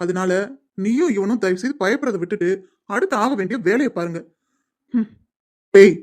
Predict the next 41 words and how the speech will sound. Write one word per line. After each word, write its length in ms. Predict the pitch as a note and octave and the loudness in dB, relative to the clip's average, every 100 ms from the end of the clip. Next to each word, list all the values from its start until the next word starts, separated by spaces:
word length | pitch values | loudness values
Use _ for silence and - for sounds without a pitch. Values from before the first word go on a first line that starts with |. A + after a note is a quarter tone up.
| - _ - | -16 _ 2
நேத்து 180 | G#3 - | 4 6
டீனா 240 | A#3+ E4 E4 | 4 6 4
கிட்ட 180 | G3+ C4 | 2 2
ஒரு 120 | G#3+ | 2
ப்ராஜெக்ட் 360 | G#3 A#3 C#4 G#3+ | 2 0 2 0
ரெடி 120 | G3+ | 2
பண்ணி 140 | A#3 | 0
வைக்க 120 | F#3 G3 | 0 -2
சொல்லியிருந்தேன், 360 | F3 E3 D#3 _ _ - | -2 -2 -8 _ _ 0
அவ 140 | G3 | 2
எதுவும் 160 | G#3+ C4 | 4 4
அதை 80 | A#3+ | 2
பத்தி 160 | B3+ | 0
உன்கிட்ட 200 | A3+ B3 | 0 -2
சொன்னாளா? 300 | A3+ A#3 G#3+ C#4 - _ _ _ _ _ - | 2 2 2 0 -6 _ _ _ _ _ -12
இல்லடா, 440 | - A#3+ A3 G3+ F#3 - _ _ - | 6 10 12 10 6 -4 _ _ -4
அப்படியெல்லாம் 360 | F#3+ G3+ A3+ A#3+ | 2 6 6 6
என்கிட்ட 260 | G#3 G#3+ | 4 4
எந்த 100 | G#3 | 4
ப்ராஜெக்ட் 280 | G3+ G3+ A3 | 2 2 2
பத்தியும் 240 | G3+ G#3+ G#3 | 0 0 2
சொல்லல. 240 | F#3 F#3 - _ _ _ _ _ _ _ G#3+ | 2 2 -2 _ _ _ _ _ _ _ 6
டேய், 300 | B3+ D4+ F3 - _ - | 10 10 6 -2 _ 2
இப்ப 160 | A#3 D#4 | 6 10
நீ 140 | B3 | 10
எதுக்குடா 320 | G#4+ G#4+ G#4+ | 10 8 6
மூஞ்சியை 240 | D4 E4+ F4+ | 6 6 6
தூக்கி 160 | D4 | 6
வச்சுட்டு 200 | D4 C4+ | 0 -2
உட்கார்ந்திருக்க? 340 | A#3 G3 F3+ F3+ C#4 C#4+ _ _ _ _ _ _ _ - | 0 -2 0 0 -2 -4 _ _ _ _ _ _ _ 8
பின்ன 160 | D#4 G4 F#4+ - _ - | 10 12 10 2 _ 6
என்னடா 260 | D4+ A#4+ | 8 10
பண்ணுவாங்க? 340 | E4 B3 G#3+ B3 - _ _ _ - | 8 6 6 2 0 _ _ _ -2
நான் 160 | A#3 C#4+ | 0 4
சொல்ற 160 | D#4 | 4
விஷயத்தை 280 | F4+ F4 F#4 | 6 4 0
கொஞ்சம் 280 | F#4 E4 A#4+ | 2 4 6
கூட 100 | A4 | 6
சீரியஸா 320 | F4+ F4+ G4 | 6 4 4
எடுத்துக்க 220 | F#4 C#4+ C4+ | 0 0 -2
மாட்டேங்கிற. 300 | B3+ C4 | 0 0